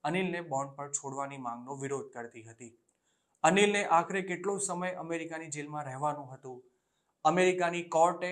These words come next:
અમનની કસ્ટડી અંગે બે હજાર એકવીસમાં જે order આપ્યો હતો, તેમાં આગળ જતાં શું થવાનું હતું અને ક્યારે અનિલ અને પૂર્વીનો વર્ષો બાદ એકબીજાથી આમનો સામનો થવાનો હતો, તે જોઈશું આ સિરીઝના હવે પછીના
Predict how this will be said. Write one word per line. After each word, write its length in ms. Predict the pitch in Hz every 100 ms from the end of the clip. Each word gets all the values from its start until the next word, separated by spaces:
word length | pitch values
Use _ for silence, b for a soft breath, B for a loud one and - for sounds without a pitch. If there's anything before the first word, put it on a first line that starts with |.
| 180
અમનની 360 | 156 156 156
કસ્ટડી 520 | 151 147 - 170 170
અંગે 360 | 151 151 151 160
બે 260 | 156 151 160
હજાર 220 | 160 160 -
એકવીસમાં 680 | - 180 190 180 170 165
જે 160 | 165 175
order 360 | 143 143 151 156
આપ્યો 340 | 143 135 151 175
હતો, 200 | 170 175
તેમાં 380 | 160 165 165 143
આગળ 180 | 147
જતાં 300 | 151 151 156
શું 240 | 156 170 - -
થવાનું 420 | 151 185 180 143
હતું 280 | 143 147 - _ _ _ _ 156
અને 160 | 165
ક્યારે 400 | 180 180 170 180
અનિલ 460 | 175 165 180 190 -
અને 160 | 147 156
પૂર્વીનો 640 | 156 143 147 160 160 131
વર્ષો 460 | 131 139 - 160 156 151
બાદ 340 | 165 135 - _ _
એકબીજાથી 680 | 156 165 147 139 139 147 165 165 135
આમનો 240 | 139 147
સામનો 460 | 143 - 147 156 202
થવાનો 380 | 196 170 139 131
હતો, 280 | 123 123 131 131 _ _ _ _ -
તે 100 | 143
જોઈશું 520 | 139 147 143 180 175
આ 40 | 147
સિરીઝના 560 | - 147 160 151 151 143
હવે 180 | 131 175
પછીના 540 | 175 143 - 135 131